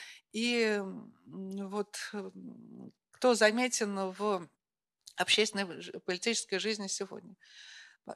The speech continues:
э, пожалуйста, депутат Государственной Думы Андрей Исаев, "Единая Россия".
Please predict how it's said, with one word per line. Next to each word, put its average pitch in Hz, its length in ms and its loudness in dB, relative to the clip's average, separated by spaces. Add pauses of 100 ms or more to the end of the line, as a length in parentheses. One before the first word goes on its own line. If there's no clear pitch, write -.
(120)
э, 240 140 0
пожалуйста, 233 680 2
депутат 240 440 2
Государственной 226 640 2
Думы 254 340 2
Андрей 208 320 2
Исаев, - 400 -2 (200)
"Единая 185 400 0
Россия". 175 460 -2